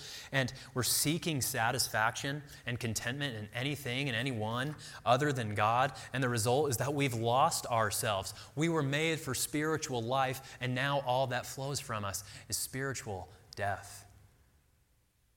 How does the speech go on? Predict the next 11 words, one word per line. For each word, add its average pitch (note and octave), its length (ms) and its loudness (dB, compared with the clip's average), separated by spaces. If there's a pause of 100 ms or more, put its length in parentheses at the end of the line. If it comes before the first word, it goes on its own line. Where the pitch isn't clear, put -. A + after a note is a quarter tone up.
(160)
And A#2 120 -2
unless A#2 680 2
something B2+ 560 -2
changes, A2 580 -2
that A2 560 -2
death A2+ 320 0
will G#2 100 -4
continue A2+ 640 -6
on G2+ 320 -6
until F#2+ 320 -8
eternity. F2+ 600 -10